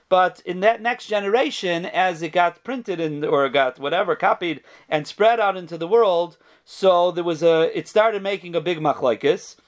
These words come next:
And in the days of the Ramban, two Gedolim, Rabbeinu Shlomo ben Ahar, and his two Talmidim, Rabbeinu Yonah and Rabbeinu David Reb Shaul, they got up and they got, uh, a letter with a lot of,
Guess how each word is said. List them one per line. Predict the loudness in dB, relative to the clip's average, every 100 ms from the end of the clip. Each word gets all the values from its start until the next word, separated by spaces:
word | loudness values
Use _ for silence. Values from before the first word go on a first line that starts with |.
| -20 -20 _ 0
And | 2 2 0
in | -6
the | -2
days | 0 0 0
of | -6
the | -2
Ramban, | 0 2 2 2 0 -4 -12 _ _ _ _ _ _ _ _
two | -6 0
Gedolim, | 4 4 4 0 -4 -6 -18 _ _ _ _ _ _ _ -2
Rabbeinu | 2 2 0
Shlomo | -4 0 0 0 -2
ben | 0
Ahar, | 0 2 2 0 -4 _ _ _ _ _ _ _ _ _
and | 2 4 2 -2 -10 -16
his | -12 -12 -12
two | -12 -8
Talmidim, | -2 -2 -2 -8 -4
Rabbeinu | -2 0 0 0
Yonah | 2 2 0 -2 0 -2 -6 _ _ -4
and | 0
Rabbeinu | 0 2 0 0
David | 2 2 2 -4
Reb | 0 -2 -2
Shaul, | -2 2 2 0 -6 _ _ _
they | -2
got | 2 2 4
up | 0 -2
and | -6
they | -4
got, | 2 2 0 -4
uh, | -2 -2 -2
a | 0
letter | 2 2 0 -2
with | -4
a | 0
lot | 2 2
of, | 0 -4 -10